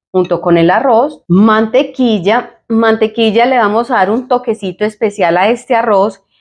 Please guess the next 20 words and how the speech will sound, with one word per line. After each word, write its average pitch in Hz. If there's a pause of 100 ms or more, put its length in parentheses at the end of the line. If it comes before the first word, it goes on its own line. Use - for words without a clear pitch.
(140)
Si 170
usted 170
no 175
ha 196
comido 214
arroz 175
con 202
mantequilla, 175 (180)
hágalo 202
que 180
se 175
va 160
a 156
sorprender 196 (340)
para 165
darle 165
un 180
toquecito 185
de 208
sabor. 208